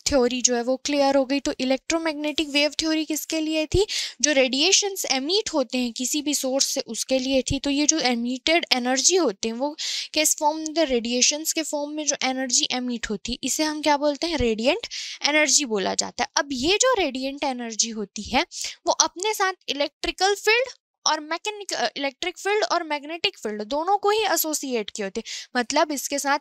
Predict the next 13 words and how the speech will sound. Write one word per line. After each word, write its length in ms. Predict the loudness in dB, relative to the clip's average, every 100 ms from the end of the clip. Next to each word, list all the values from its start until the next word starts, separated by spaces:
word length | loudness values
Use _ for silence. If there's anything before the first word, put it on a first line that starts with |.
| 0
इलेक्ट्रिकल 680 | -4 -4 -4 -2 4 4 4
फील्ड 280 | 2 2 2
और 120 | 0
मैग्नेटिक 540 | 0 -2 -6 -6 -6
फील्ड 220 | -2 0 2
दोनों 400 | 2 4 4 4
ही 120 | 2
साथ 240 | 2 -2 -4
में 100 | -8
होते 320 | -6 -8 -10 -8
हैं, 180 | -8 -8 -8 -8 _
ठीक? 180 | 0 0 -2 -12 -6 2
और 260 | 2 2